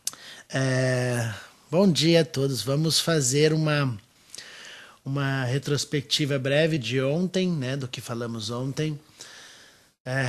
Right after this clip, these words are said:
falamos sobre moksha, né, sobre, é, o que é a real liberdade dentro da forma. Eu estou sempre dizendo a você de, de ser livre dentro das formalidades. E ontem, ontem descrevemos um pouco mais, né,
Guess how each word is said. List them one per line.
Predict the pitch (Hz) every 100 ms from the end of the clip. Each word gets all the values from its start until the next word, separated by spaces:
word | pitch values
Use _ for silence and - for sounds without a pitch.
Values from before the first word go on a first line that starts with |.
| 120
falamos | - 165 180 185
sobre | - 170 156
moksha, | 160 175 196 - - 139 98 - -
né, | 117 123 139 165
sobre, | 156 - 127 120 127 123 117 -
é, | - 123
o | 120 120 113
que | -
é | 151 160
a |
real | 135 113 147 151
liberdade | 151 143 131 139 127 127 143 156 160 117 120 98
dentro | 113 135 139 127
da | 123 107
forma. | - 117 120 147 147 110 101
Eu | 117 110
estou | - 120
sempre | 113 127 127 131
dizendo | 123 120 131 127
a |
você | 117 117 - 151
de, | 156 123
de | 113 120 117 - _ _ -
ser | - - 151 160 151
livre | 135 143 175 180 147
dentro | 135 123 151 147 139
das | 127 120
formalidades. | - 131 127 120 113 110 120 160 - - - - - - - - -
E | - 180
ontem, | 202 208 - 190 - _ _ _ -
ontem | 160 180 175
descrevemos | 175 151 - 180 147 156 165 160 131
um |
pouco | 147 143 151 151
mais, | 139 139 160 165 113
né, | 123 117 151 165